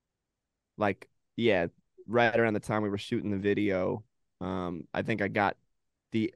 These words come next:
official master back from my mastering engineer, Eric Broyhill. Shout out, Eric. Um, yeah, like, January, February of last year.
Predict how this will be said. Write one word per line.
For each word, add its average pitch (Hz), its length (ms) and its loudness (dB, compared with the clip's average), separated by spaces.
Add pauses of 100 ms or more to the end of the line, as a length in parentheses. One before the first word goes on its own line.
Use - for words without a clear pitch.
official 107 580 0
master 101 720 0
back - 480 -2 (600)
from 95 220 -2
my 92 380 -4 (100)
mastering 98 540 -4
engineer, 95 560 -6 (240)
Eric 95 280 0
Broyhill. 107 600 2 (100)
Shout - 240 -6
out, 92 140 -4
Eric. 104 400 -4 (560)
Um, 90 540 -4 (1900)
yeah, 95 180 0
like, 98 320 -6
January, 98 800 -2 (560)
February 95 480 -4
of 98 80 -8
last 95 320 -6
year. 95 260 -6